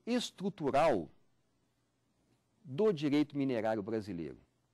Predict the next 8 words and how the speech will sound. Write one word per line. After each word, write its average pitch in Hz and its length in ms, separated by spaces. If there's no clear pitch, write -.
O 101 80
primeiro 117 560
foi, 107 320
é 117 80
o 113 80
domínio 123 580
da 101 140
União 113 440